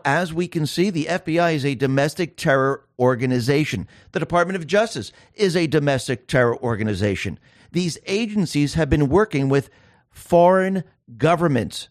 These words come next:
to infiltrate this country, and one of them is Ukraine. Because didn't they take a bribe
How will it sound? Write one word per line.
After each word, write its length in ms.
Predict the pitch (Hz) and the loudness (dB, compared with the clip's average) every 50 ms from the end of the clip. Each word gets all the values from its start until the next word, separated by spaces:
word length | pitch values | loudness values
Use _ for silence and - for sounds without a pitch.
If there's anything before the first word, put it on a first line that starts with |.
| _ _ - | _ _ -6
to 200 | - 175 165 170 - | 0 0 0 0 0
infiltrate 720 | 208 214 220 208 - 180 165 - - 143 127 113 123 - _ | -2 -2 -2 0 0 -2 -4 -2 0 0 2 2 0 -2 _
this 240 | - 123 151 165 - | -4 -2 -2 -2 -2
country, 460 | - - 175 190 202 - - 127 - - | -2 -2 0 0 0 0 -4 -4 0 0
and 260 | 147 156 147 127 120 | 0 0 2 2 4
one 160 | 165 226 247 | 4 4 4
of 80 | 233 131 | 2 2
them 200 | 120 123 156 196 - | 2 0 0 -2 -2
is 240 | 190 185 185 160 151 | -2 -2 -2 0 0
Ukraine. 640 | 185 202 170 - - 196 220 247 247 170 - - - _ _ _ _ _ _ _ - | 0 -2 0 0 0 2 2 2 0 -2 -4 -8 -12 _ _ _ _ _ _ _ -4
Because 300 | 127 120 147 127 107 - | -2 0 0 0 0 0
didn't 240 | - 123 123 120 | -2 -2 -2 0
they 120 | 151 160 156 | -2 -2 -2
take 260 | - 175 175 175 - | 0 0 0 0 0
a 60 | 165 | -2
bribe 480 | 117 117 127 120 131 147 180 196 180 | 0 2 4 4 4 4 2 2 0